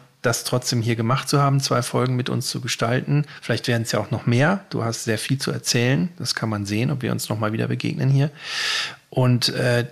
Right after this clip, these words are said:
das war auch in einer solchen Offenheit und Klarheit. Dafür möchte ich dir meinen Dank aussprechen.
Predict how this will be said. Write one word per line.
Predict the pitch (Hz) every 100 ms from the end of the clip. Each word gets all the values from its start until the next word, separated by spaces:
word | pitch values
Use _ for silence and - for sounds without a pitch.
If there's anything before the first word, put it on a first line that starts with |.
| -
das | - 131 -
war | 127
auch | 120
in | 131
einer | 127 123
solchen | 113 131 139 135
Offenheit | 131 - 147 135 139 147 - - - _ -
und | 123
Klarheit. | - 123 131 131 135 135 - - 135
Dafür | 123 117 120
möchte | 113 -
ich | 135
dir | 139
meinen | 110 110
Dank | 98 -
aussprechen. | 131 - - -